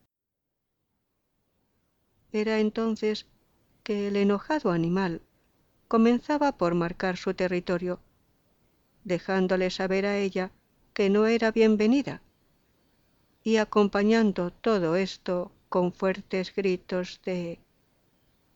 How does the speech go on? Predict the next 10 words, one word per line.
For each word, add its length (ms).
«¡Miau!» 720
y 160
algunos 680
galletazos 800
que 160
hacían 460
volar 340
por 220
los 240
aires 400